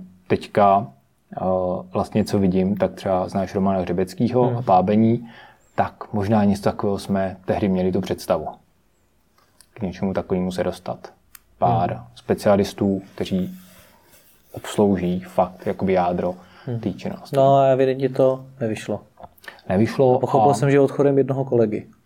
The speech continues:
Speaker 1: A tak to byl jakoby jeden,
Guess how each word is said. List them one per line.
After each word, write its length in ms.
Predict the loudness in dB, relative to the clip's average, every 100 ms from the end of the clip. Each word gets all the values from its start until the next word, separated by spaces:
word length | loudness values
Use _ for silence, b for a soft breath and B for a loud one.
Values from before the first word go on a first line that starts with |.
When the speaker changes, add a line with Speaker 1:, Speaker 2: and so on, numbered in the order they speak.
| b b b b b b b b b b b -2
Speaker 1:
A 120 | 2 4 4 2 -4 _ _
tak 280 | -2 -2 -6 -8 0
to 100 | 4
byl 200 | 6 4
jakoby 580 | 4 4 4 4 0 -10 _ -2
jeden, 600 | 2 6 6 6 2